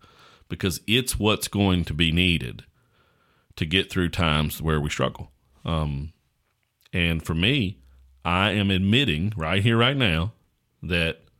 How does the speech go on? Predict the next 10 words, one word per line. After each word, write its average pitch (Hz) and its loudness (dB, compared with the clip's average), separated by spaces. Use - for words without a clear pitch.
for 92 -2
a 85 0
long 104 0
time, 139 0
my 110 2
faith 90 -2
has 98 -6
been 76 -2
quite 76 -6
weak, 151 -4